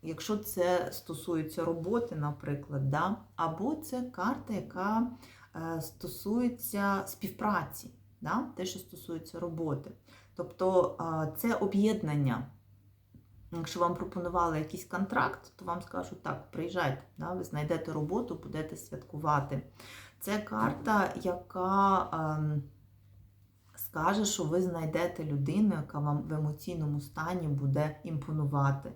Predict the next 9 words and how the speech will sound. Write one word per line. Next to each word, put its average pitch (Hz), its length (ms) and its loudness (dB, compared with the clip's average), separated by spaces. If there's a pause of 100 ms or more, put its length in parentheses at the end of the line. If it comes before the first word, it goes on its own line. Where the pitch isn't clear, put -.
(160)
Да? 156 300 -4 (580)
Це, 160 140 -6
е, 151 680 4 (220)
просто 170 400 -2
бути 170 800 2
разом. 139 760 0 (240)
Дивіться 160 480 -2
на 160 220 0
кольори, 156 600 -2